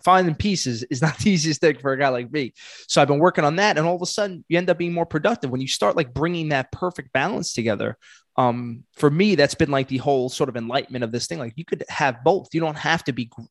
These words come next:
like, obviously you gotta grind, you gotta be efficient, but, um, you could do, uh, incredible things while being in the stillness and work and keeping that spirituality, like, really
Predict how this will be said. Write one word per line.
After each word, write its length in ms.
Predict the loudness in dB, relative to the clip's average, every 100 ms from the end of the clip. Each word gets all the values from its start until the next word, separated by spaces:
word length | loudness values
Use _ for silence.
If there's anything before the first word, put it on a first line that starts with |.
| -12
like, 180 | -10 -2
obviously 260 | -2 -2 -4
you 80 |
gotta 80 | -2
grind, 260 | 2 2 2
you 60 |
gotta 140 | -2 -2
be 100 | -4
efficient, 400 | 0 -2 -2 -10 -20 -20 -20 -20 _
but, 260 | 4 4 4 -4 _ _ -10
um, 340 | -8 -8 -10 -18 _
you 140 | -8 -2
could 120 | 2
do, 120 | 4
uh, 80 | 4
incredible 440 | 2 0 0 0
things 300 | -2 -4 -4
while 240 | 0 2 2
being 440 | 2 -2 -2 -6
in 120 | -6
the 80 | -4
stillness 460 | 0 0 0 -2 -6
and 100 | -2
work 160 | -2
and 160 | -2 -8
keeping 320 | -8 -6 -4
that 180 | -4 -6
spirituality, 540 | -4 -4 0 4 4
like, 120 | 2 -2
really 360 | -2 -2 -4